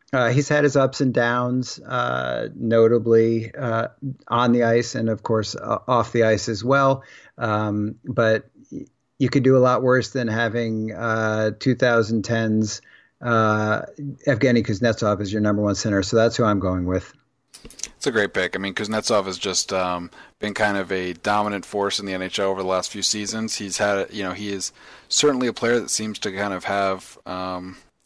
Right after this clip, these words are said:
Speaker 2: ups and downs. Uh, we talk about kind of a, a guy that, um, i-, i-, is almost, in my mind, like a pure offense type of center, right? We usually talk about, um, how centers have strong two-way games, and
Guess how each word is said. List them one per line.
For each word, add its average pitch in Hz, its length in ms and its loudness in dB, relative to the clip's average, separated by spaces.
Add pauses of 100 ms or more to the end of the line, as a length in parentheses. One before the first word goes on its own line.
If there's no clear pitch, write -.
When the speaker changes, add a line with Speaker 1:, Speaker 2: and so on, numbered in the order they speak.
(140)
Speaker 2:
ups - 180 0
and 104 120 -6
downs. 110 480 0 (380)
Uh, 98 320 0
we 101 100 -4
talk 110 220 0
about 101 180 0
kind 104 200 -2
of 98 120 -4
a, 95 240 -2 (440)
a 101 60 -10
guy 98 360 4
that, 92 300 -2 (360)
um, 90 260 -6
i-, 85 200 -6
i-, 107 120 -12
is 104 160 -10
almost, 120 340 -2 (260)
in 110 120 -6
my 107 140 2
mind, 104 240 -2
like 90 120 -6
a 85 60 -6
pure 131 360 0
offense 101 440 2
type 98 220 -6
of 110 80 -6
center, 90 300 -4
right? 90 260 -4
We 98 100 -8
usually 101 200 -8
talk 98 160 -4
about, 92 360 -4
um, 90 460 -8
how 95 140 -12
centers 104 320 -4
have 95 160 -8 (160)
strong 101 320 -6
two-way 123 320 -4
games, 107 440 -6
and 90 140 -8